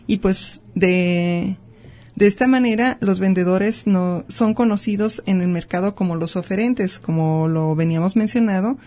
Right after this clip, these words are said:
y todos los oferentes maximizan sus utilidades cuando logran vender a los precios más altos dentro del mercado.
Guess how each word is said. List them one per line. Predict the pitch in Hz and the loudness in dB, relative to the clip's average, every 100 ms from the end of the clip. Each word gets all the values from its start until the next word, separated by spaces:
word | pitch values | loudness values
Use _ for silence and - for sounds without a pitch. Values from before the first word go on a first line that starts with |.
| - - - - | -20 -20 -20 -6
y | 214 214 226 233 247 254 - - - | 0 4 4 4 4 0 -4 -20 -6
todos | 208 208 247 | -2 2 2
los | 254 247 | 2 -2
oferentes | 240 233 220 208 240 262 - - - - - | -2 0 0 0 -2 -4 -6 -16 -20 -12 -2
maximizan | 190 185 - 196 190 190 - 226 226 | 0 0 -2 0 2 2 0 0 0
sus | - 202 | -2 -2
utilidades | 180 - 175 175 170 185 220 | -2 -4 -2 -2 -2 -2 -4
cuando | 180 170 151 | -4 -2 0
logran | 156 175 185 | 0 0 -2
vender | 170 160 180 202 214 - - - - | 0 -2 0 -2 -4 -14 -20 -20 -4
a | 165 | -2
los | 165 160 | 0 -4
precios | - 185 190 - 208 202 | -4 0 0 0 -6 -2
más | 175 185 | -2 0
altos | 190 190 196 247 - - | 0 -2 -2 -4 -4 -4
dentro | 175 175 180 180 190 | -2 0 -2 -2 -2
del | 165 | -2
mercado. | 151 143 - - - | -4 -4 -8 -8 -10